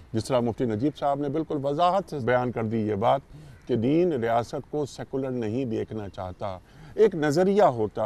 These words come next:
है, उस नज़रिए के साथ रियासत आगे चलती है। और हम मुसलमान, कलमा गो, ला इलाहा इल्लल्लाह मुहम्मदुर रसूलुल्लाह पढ़ने वाले,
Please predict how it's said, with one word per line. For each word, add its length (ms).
है, 220
उस 220
नज़रिए 380
के 140
साथ 340
रियासत 440
आगे 240
चलती 380
है। 180
और 120
हम 260
मुसलमान, 680
कलमा 360
गो, 400
ला 200
इलाहा 360
इल्लल्लाह 500
मुहम्मदुर 480
रसूलुल्लाह 460
पढ़ने 320
वाले, 380